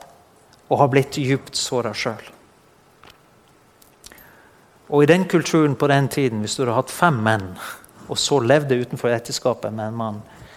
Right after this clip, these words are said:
da ble du uglesett. Da var du bygdas sladder. Når de drakk tre te rundt, eh, gruen på kvelden, så var hun et samtaleemne.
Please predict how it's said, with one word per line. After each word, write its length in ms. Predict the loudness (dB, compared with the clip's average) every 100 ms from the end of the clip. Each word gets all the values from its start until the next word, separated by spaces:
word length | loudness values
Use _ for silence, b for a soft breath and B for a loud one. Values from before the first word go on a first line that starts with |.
| B B B _
da 80 | 0 4
ble 140 | 4 2
du 60 | -2
uglesett. 640 | -4 -6 -8 -10 -14 -16 -16 -20 -20 _ _ -20 _ _ b b b b 4
Da 140 | 6
var 220 | 8 8
du 80 | 8
bygdas 800 | 8 6 6 4 4 0 -2 -4 -8 -18 -20 b b b b -4
sladder. 480 | 2 4 4 -2 -6 -12 -14 -20 _ _ -20 B B B B B B _ -6
Når 160 | 0
de 60 | 0 2
drakk 180 | 0 0
tre 180 | 0 2 2 -2 -8 -12 -10 0
te 160 | 0 0 0
rundt, 380 | -2 -4 -8 -6
eh, 220 | -6 -6 -8 B B B B B B B B B B B B _ _ _ _ _ _ _ _ _ _ -8
gruen 520 | 2 4 6 6 2
på 160 | -2 0
kvelden, 380 | 2 2 2
så 180 | -2 0
var 140 | 2 4
hun 180 | 2
et 80 | 2
samtaleemne. 760 | 0 -2 2 2 4 2 0